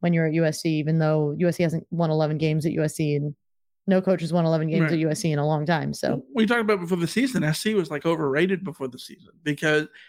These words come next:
Speaker 2: because they are U S C and
Speaker 1: Yeah.
Speaker 2: because Lincoln Riley is named to Lincoln Riley, S C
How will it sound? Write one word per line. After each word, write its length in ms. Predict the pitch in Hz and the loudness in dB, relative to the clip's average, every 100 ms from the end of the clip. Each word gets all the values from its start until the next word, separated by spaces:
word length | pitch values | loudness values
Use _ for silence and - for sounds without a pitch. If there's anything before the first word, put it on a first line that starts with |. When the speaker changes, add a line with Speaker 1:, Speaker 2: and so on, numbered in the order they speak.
| _ 247 | _ -4
Speaker 2:
because 680 | 196 190 - 180 185 196 190 - | 0 0 0 2 4 2 -2 0
they 160 | 170 | 2
are 80 | 170 | 4
U 240 | 170 165 151 | 2 2 2
S 160 | 156 | 0
C 260 | - 147 156 | -2 -2 0
and 140 | 170 | 2
Speaker 1:
Yeah. 100 | 185 | 2
Speaker 2:
because 240 | 165 170 170 | 2 2 0
Lincoln 240 | 165 165 | -2 0
Riley 300 | 156 156 165 | 2 4 2
is 140 | 156 160 | 0 0
named 220 | 156 156 | 0 0
to 60 | |
Lincoln 320 | 151 151 165 156 | -2 -2 -2 0
Riley, 460 | 147 143 147 190 - _ _ _ _ _ - | 0 0 0 -2 -6 _ _ _ _ _ -2
S 180 | 165 - | -2 0
C 320 | 190 180 170 | 2 2 0